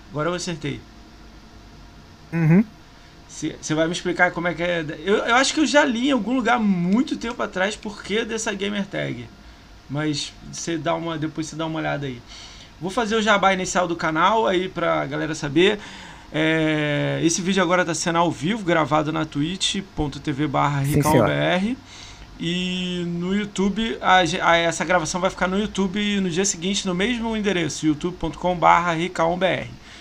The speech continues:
Speaker 1: Então, se você quiser dar uma moral, deixa o follow, deixa o comentário, deixa uma pergunta pro Siegfried aí no chat, que só no final da live a gente vai tá fazendo. Se a gente já falou do assunto, ele só dá aquela martelada em cima do assunto e passa pra próxima.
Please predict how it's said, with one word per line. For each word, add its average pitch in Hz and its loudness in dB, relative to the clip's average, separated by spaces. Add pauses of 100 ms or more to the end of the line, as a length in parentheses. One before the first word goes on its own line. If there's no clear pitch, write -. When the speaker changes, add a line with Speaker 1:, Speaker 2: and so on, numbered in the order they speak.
(260)
Speaker 1:
Então, 151 0
se 156 -4
você 175 -4
quiser 165 -2
dar 160 0
uma 165 2
moral, 170 4
deixa 156 -2
o - -18
follow, 175 4
deixa 156 -2
o - -16
comentário, 160 2
deixa 156 -4
uma 151 -4
pergunta 147 -4
pro 139 -12
Siegfried 135 -4
aí 139 -4
no 131 -4
chat, 175 -2 (380)
que 165 -4
só - 2
no 240 2
final 214 -2
da 208 4
live 190 4
a 196 -2
gente 180 -8
vai 175 -4
tá 180 -4
fazendo. 131 -6 (400)
Se - -4
a - 2
gente 202 -2
já 180 4
falou 208 4
do 208 0
assunto, 202 -2
ele 170 -2
só 185 0
dá 175 2
aquela 180 -2
martelada 165 -4
em 147 -6
cima 156 -8
do 151 -4
assunto 170 -6
e 147 -6
passa 170 -4
pra 175 -6
próxima. 135 -8